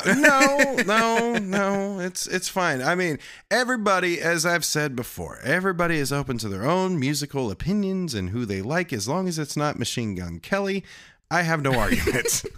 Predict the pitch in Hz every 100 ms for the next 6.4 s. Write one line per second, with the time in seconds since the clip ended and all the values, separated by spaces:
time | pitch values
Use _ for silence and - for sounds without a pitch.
0 | 480 466 - - - - - 143 120 -
1 | - 117 - - 95 98 98 - - 151
2 | 202 - - 175 120 87 78 - - 190
3 | 220 - 143 107 127 - 127 107 104 92
4 | 90 220 196 - 98 78 - 123 139 131
5 | 120 107 117 104 120 117 90 92 87 131
6 | 139 135 127 117